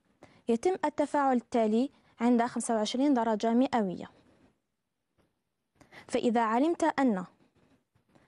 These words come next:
دلتا اش تشكل سي اش كاتر تساوي ناقص أربعة وسبعين فاصل ستة كيلو جول باغ مول،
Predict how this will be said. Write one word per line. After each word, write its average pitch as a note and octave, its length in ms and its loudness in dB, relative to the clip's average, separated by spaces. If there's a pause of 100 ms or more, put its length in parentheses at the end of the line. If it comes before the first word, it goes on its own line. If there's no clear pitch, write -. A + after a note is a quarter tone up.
(280)
دلتا D4 300 -2
اش E4 340 -2
تشكل C4 640 -2 (280)
سي - 160 -4
اش C#4 300 -2
كاتر A#3+ 300 -4
تساوي A#3+ 480 -2
ناقص C#4 460 -2 (480)
أربعة B3 220 0
وسبعين A#3+ 380 0
فاصل A#3 300 -2
ستة - 400 -6 (340)
كيلو D4+ 240 2
جول B3+ 200 2
باغ G3+ 240 -4
مول، G3 320 -2